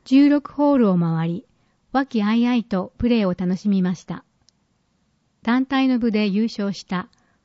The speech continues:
諸和老人クラブの近藤修二さんは、練習の成果が出てよかったです、と笑顔で話してくれました。なお、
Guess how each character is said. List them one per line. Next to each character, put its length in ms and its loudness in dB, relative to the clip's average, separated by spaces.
諸 240 2
和 140 0
老 180 2
人 240 0
ク 120 -6
ラ 140 0
ブ 80 -2
の 240 -6
近 260 0
藤 220 -2
修 200 0
二 120 0
さ 200 -4
ん 80 -2
は、 160 -10
練 200 0
習 200 -2
の 100 2
成 240 -2
果 140 -4
が 100 -2
出 100 -2
て 120 -4
よ 140 -2
か 120 -4
っ 80 -8
た 140 -4
で 140 -8
す、 180 -20
と 220 -6
笑 140 2
顔 160 2
で 80 -2
話 300 -2
し 40 -20
て 120 -6
く 80 -6
れ 100 -2
ま 140 -4
し 80 -20
た。 180 -14
な 240 0
お、 120 -6